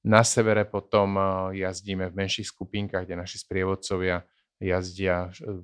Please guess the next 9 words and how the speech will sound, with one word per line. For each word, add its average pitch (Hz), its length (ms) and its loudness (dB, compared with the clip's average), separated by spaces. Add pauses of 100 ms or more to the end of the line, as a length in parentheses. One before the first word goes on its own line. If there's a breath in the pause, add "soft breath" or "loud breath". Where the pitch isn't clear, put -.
(160)
okrem 92 320 -6
toho, 95 80 -4
že 90 160 -8
sprevádzajú, 98 640 0
aj 85 80 -8
šoférujú 92 800 0 (160)
deväťmiestne 95 880 -4
auta 92 560 -2
a 85 200 -8